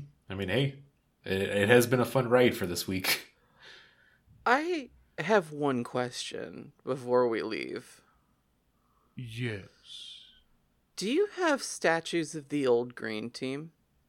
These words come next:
Speaker 3: Yes.
Speaker 1: Ooh.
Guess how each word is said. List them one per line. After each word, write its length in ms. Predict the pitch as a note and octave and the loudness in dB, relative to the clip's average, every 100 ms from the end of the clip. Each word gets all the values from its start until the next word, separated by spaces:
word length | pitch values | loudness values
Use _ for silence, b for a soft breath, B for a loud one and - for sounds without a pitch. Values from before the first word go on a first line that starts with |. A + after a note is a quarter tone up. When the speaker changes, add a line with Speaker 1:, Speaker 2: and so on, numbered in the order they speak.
| _ _ _ _ _ _ _ _ _ _ _ _ - C3+ | _ _ _ _ _ _ _ _ _ _ _ _ -20 -14
Speaker 3:
Yes. 540 | C3 D3 D3 C3+ F#2+ - - _ _ - - - - | -10 -6 -2 -2 -4 -12 -20 _ _ -20 -20 -20 -12
Speaker 1:
Ooh. 720 | F2+ A#2 G3 D3 D#2+ D2+ - | -2 0 2 0 -4 -12 -20